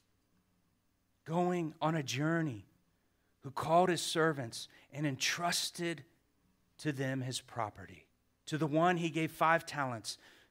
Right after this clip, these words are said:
to another one, to each according to his ability.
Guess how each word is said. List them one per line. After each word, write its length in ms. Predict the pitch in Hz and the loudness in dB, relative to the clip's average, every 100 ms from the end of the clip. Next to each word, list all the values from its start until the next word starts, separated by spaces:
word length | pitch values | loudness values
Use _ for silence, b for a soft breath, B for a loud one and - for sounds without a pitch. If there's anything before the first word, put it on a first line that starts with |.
| _ | _
to 260 | - 180 156 | -4 0 0
another 500 | 147 151 175 220 185 | 0 4 6 6 4
one, 520 | 131 117 120 160 190 _ _ _ _ _ _ _ _ _ _ _ b b b b _ | 0 0 0 -2 -6 _ _ _ _ _ _ _ _ _ _ _ b b b b _
to 240 | - 170 180 | -6 -4 -2
each 260 | 226 226 | -2 0
according 580 | 202 - 170 180 180 185 | -2 -4 0 2 2 -2
to 380 | - 165 160 147 | -2 0 0 -4
his 720 | - - 156 170 165 - - - _ _ _ _ _ _ _ _ _ - | -12 -8 -4 -2 -4 -8 -12 -18 _ _ _ _ _ _ _ _ _ -14
ability. 600 | 117 127 123 104 95 | -4 -2 -2 -4 -10